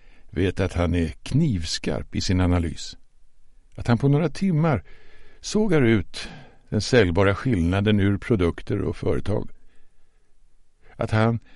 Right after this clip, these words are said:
på något förundligt sätt alltid lyckas hitta spännande, okonventionella och starka idéer.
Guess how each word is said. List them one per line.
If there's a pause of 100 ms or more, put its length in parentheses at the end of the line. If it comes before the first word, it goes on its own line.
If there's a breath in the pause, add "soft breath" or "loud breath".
(360 soft breath)
på
något
förundligt
sätt
alltid
lyckas
hitta
spännande,
okonventionella
och
starka
idéer.